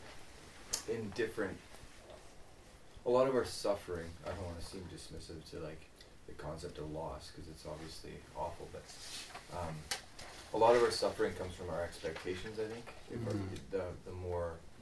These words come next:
Speaker 1: the higher your expectations, <coughs> the more they're unmet, the greater
Speaker 2: Yeah.
Speaker 1: the suffering,
Speaker 2: Yeah.
Speaker 1: or it's at least enhanced. And I just, I wonder, if you look at countries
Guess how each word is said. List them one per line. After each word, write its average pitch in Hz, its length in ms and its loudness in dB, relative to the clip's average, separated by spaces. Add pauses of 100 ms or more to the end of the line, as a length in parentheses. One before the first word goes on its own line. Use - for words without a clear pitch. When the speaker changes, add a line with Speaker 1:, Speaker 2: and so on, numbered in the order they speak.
(440)
Speaker 1:
the 92 80 -4
higher 98 240 8
your 92 160 4
expectations, 82 680 2
<coughs> - 0 -
the - 720 12
more 90 480 2 (380)
they're 90 220 0
unmet, 87 460 -2 (280)
the 95 60 -4
greater 90 280 4
Speaker 2:
Yeah. 82 60 -2
Speaker 1:
the 82 60 -4
suffering, 90 480 -2 (520)
Speaker 2:
Yeah. - 120 0
Speaker 1:
or - 40 2
it's - 120 -4
at - 120 -2
least 87 260 -6
enhanced. 85 500 -4
And 104 120 -6
I 95 100 0
just, 95 240 -4 (760)
I 98 80 2
wonder, 98 560 4
if - 140 -2
you 113 100 0
look 107 180 6
at 95 140 0
countries 95 720 -4